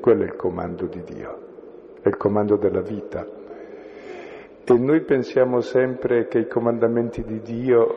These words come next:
siano delle imposizioni, dei divieti,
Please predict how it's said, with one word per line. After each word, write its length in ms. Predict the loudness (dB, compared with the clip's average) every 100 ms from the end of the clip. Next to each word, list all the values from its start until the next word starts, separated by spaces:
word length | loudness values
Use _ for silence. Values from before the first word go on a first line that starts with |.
| -2
siano 840 | -4 0 2 4 4 4 2 -2 -10 -10 -4
delle 320 | 2 4 4 0
imposizioni, 1200 | -2 -4 -4 -4 -8 -4 4 4 4 0 -2 -4 -6 -14 -14 -16 -14 -16 -16 -16 -10
dei 240 | 2 2 2
divieti, 920 | -6 -2 4 4 2 -2 -4 -4